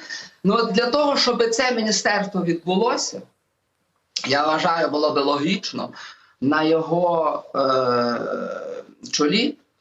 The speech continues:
поставити самого грізного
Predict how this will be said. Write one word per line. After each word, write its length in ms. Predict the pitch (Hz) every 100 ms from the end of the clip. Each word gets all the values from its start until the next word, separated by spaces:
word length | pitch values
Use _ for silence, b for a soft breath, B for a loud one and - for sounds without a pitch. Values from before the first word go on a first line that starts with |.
| _ _
поставити 960 | - 160 - 196 214 196 196 185 175 170
самого 640 | - 202 220 214 175 165
грізного 1000 | 143 139 165 190 190 170 175 180 190 196